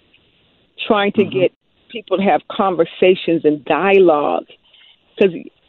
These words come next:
Speaker 1: after the, after the march, you have to have <laughs> conversation. It can't just be about a march.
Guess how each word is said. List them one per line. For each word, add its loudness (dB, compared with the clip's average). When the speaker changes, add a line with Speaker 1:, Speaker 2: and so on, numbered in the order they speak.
Speaker 1:
after 2
the, 2
after 0
the 2
march, -2
you -4
have 0
to -2
have 0
<laughs> -
conversation. -2
It 0
can't 2
just 0
be 4
about 2
a -4
march. -4